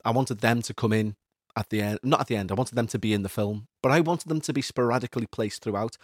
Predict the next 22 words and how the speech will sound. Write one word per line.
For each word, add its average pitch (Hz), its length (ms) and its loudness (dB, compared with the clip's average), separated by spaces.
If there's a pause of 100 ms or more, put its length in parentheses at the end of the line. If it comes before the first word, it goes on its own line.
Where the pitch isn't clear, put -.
(140)
which 123 200 -2
I - 20 -4
thought 151 240 6
was 147 100 -2
gonna 127 200 0
happen. 98 400 -6 (280)
At 113 160 -2
one 127 140 2
point, 127 200 -4
they 123 80 2
ring 113 280 2
Ray's 107 380 2
occult, 110 540 -4
the 101 80 -4
bookstore, 98 600 -2 (380)
and 107 200 2
Ray 110 300 2 (120)
answers 101 280 -4
the - 80 -18
phone, 104 400 -2 (240)
Dan 101 140 0
Aykroyd, 95 440 -6